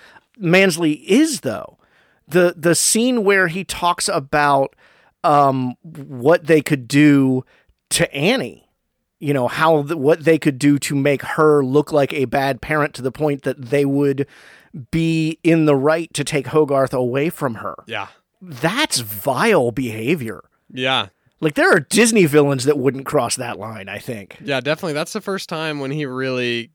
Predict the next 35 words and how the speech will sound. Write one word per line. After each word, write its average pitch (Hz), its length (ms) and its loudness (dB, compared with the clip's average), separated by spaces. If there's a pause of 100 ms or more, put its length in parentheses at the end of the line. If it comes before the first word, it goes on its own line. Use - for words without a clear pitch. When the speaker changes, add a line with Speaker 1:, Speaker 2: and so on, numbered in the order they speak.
Speaker 2:
kinda 120 220 -10
comes 123 320 -12
out 110 320 -6 (160)
of 110 300 -12
that, 107 600 -6
um, 104 680 -10 (200)
character 113 440 -10
he's 104 120 -12
trying 104 380 -8
to 101 60 -10
pretend 107 460 -10
to 101 60 -14
be 104 400 -10 (300)
to 127 120 -12
get 107 120 -8
information 104 640 -10
and 101 220 -12
just - 300 -14
reveal 113 640 -6
his 117 160 -8
cards 113 300 -8
of, 110 100 -14
like, 104 220 -10
"I 113 160 -4
am 117 140 -8
willing 117 260 -4
to 113 80 -6
do 113 280 -6
whatever 110 580 -6
it 107 100 -12
<laughs> - 0 -
takes 110 460 -8
to 131 120 -10
get, 120 260 -12 (640)
uh, 101 600 -6